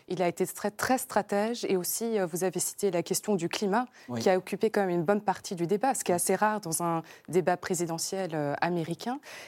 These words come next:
Speaker 1: Et là, c'est vrai qu'il a amené effectivement Joe Biden à prendre un risque politique,
Speaker 2: Mm.
Speaker 1: en lui posant même directement la question, est-ce qu'en voulant,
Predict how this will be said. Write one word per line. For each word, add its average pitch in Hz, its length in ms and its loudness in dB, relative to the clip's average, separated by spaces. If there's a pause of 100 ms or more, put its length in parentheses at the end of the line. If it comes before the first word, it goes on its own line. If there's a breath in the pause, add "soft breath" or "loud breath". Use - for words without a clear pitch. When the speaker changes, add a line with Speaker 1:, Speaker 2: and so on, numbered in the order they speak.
Speaker 1:
Et 185 100 2
là, 214 100 4
c'est 240 160 2
vrai 233 160 0
qu'il 202 220 0
a 185 160 2
amené 214 500 2
effectivement 196 500 -2
Joe 196 160 0
Biden 208 380 0
à 180 80 0
prendre 202 280 0
un 190 60 2
risque 214 300 0
politique, 208 580 -4
Speaker 2:
Mm. 120 60 -14 (200 loud breath)
Speaker 1:
en 196 80 2
lui 196 120 6
posant 220 340 4
même 196 140 2
directement 190 540 2
la 180 80 2
question, 254 420 0
est-ce 214 160 2
qu'en 220 220 2
voulant, 202 420 4